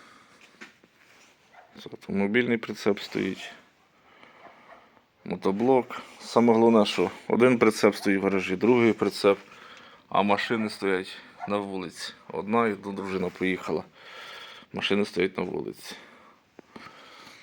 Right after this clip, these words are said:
Так що цей генератор я використовую сугубо для себе, щоб бути з електроенергією.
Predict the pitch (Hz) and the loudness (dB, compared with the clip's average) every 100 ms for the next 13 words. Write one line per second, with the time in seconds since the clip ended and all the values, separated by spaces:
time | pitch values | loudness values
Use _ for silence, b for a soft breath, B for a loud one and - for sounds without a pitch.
0 | B B B B B B B _ - 101 | B B B B B B B _ -6 -4
1 | 98 - 95 95 - 110 101 101 117 110 | -2 0 0 0 4 4 4 4 4 4
2 | 98 98 98 - 95 95 123 175 190 113 | 0 0 -6 0 0 0 -2 2 4 4
3 | 107 98 - 85 - - - - - - | 4 0 -2 -4 -4 -10 -18 -20 -20 -20
4 | - _ - - - - - B B B | -20 _ -20 -20 -20 -18 -18 B B B
5 | B B B B B B B B B - | B B B B B B B B B -14
6 | - 98 104 101 98 95 - 95 92 90 | -8 -4 -4 -4 -2 -2 -2 -2 -2 -4
7 | 87 78 | -4 -8